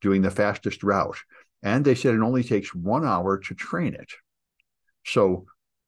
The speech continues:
I'm very surprised. I'm not too surprised that an A I can beat a human at this, but I'm very surprised that it can do it without having to have, like, a powerful server there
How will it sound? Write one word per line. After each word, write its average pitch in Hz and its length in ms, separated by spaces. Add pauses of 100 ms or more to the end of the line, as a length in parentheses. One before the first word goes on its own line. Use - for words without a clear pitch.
(160)
I'm 80 300
very 175 260
surprised. - 600
I'm 104 100
not 220 180
too 190 140
surprised 120 400
that 95 140
an - 20
A 123 120
I 110 120
can 104 140
beat 82 180
a 78 40
human 170 260
at - 100
this, 92 160
but 85 160
I'm 85 80
very 175 220
surprised 98 400
that 95 80
it 95 100
can 104 80
do 120 140
it - 80
without 113 260
having 120 200
to 98 60
have, 117 140
like, 92 160
a 95 60
powerful 113 420
server 135 380
there 69 280